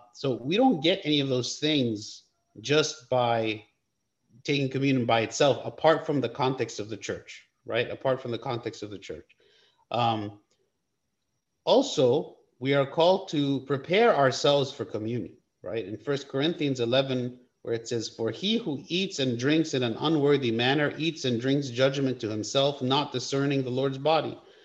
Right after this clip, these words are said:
right? This is the seriousness of the sacrament, right? The seriousness of the sacrament is I need to be prepared for it. I need to be ready to partake of it, right?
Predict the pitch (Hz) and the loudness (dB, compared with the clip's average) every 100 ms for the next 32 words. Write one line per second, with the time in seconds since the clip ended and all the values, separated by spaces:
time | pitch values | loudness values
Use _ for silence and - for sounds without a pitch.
0 | _ _ - 131 131 131 190 226 202 151 | _ _ 0 2 2 2 2 2 0 -2
1 | - 180 190 170 - 139 - 123 113 - | 2 6 8 6 2 -2 -2 -6 -4 0
2 | 120 - 110 82 - _ _ 104 107 120 | 0 -2 -8 -10 -14 _ _ -6 -6 -6
3 | - 156 220 214 170 135 - 139 139 147 | -2 0 0 0 -2 -2 0 0 2 0
4 | 127 123 131 147 135 139 123 - 123 127 | 2 2 2 0 -4 -4 -4 -2 0 0
5 | 123 - 117 92 - _ _ _ _ 131 | 0 -4 -2 -2 -6 _ _ _ _ 0
6 | 143 147 143 131 113 117 143 160 143 139 | 2 2 -2 -2 0 4 4 4 0 -2
7 | _ - 120 120 113 - 127 131 - 135 | _ -12 -6 0 -2 0 0 0 0 -2
8 | 139 113 - - - 107 120 143 | 2 0 0 -10 -10 -4 -2 -2